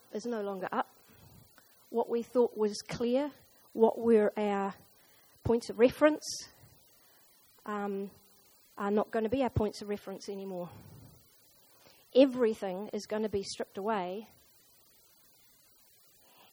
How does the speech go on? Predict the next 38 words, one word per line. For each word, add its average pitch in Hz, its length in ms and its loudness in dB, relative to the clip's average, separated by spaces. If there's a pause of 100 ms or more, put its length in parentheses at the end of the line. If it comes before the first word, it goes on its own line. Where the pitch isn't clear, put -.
and 233 320 2 (100)
the 220 200 2
anchor 220 540 4 (340)
is 214 220 -2
the 220 180 -4
only 247 300 4
thing 220 220 -6
that's - 180 -8
gonna 220 180 -6
keep - 280 -6
us - 260 -8
safe 208 220 -6
through 202 260 -10
this 185 160 -10
process. - 680 -12 (680)
So - 140 -6
if 220 140 -6
you're 277 180 6
feeling 262 800 0
disoriented, 233 800 -4
you're 247 160 2
feeling 254 480 -4
like 208 180 -4
you 240 160 -2 (120)
don't 214 280 -4
know 196 140 -2
what's 196 260 -6
going 196 320 -6
on, 202 340 -6 (640)
you're 214 140 -10
probably 226 440 -6
absolutely 220 640 -4
in 220 100 0
the 208 60 0
middle 220 180 -2
of 185 80 -4
this 202 120 -8
process. 196 460 -6